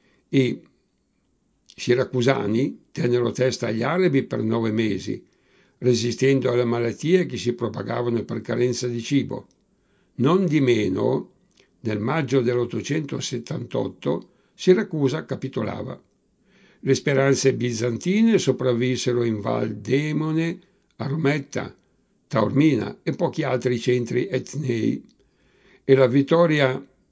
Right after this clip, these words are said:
di Caltavuturo segnò nell'ottocentottantuno una timida ripresa dei greci.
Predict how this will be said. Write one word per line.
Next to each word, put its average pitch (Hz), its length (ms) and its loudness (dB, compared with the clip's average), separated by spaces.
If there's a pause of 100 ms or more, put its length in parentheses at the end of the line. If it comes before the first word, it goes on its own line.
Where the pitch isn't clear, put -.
di 151 600 0
Caltavuturo 135 1700 0 (640)
segnò 151 480 4
nell'ottocentottantuno 156 1400 2
una 139 240 6
timida 135 480 0
ripresa 117 540 2
dei 110 180 -2
greci. 113 520 -2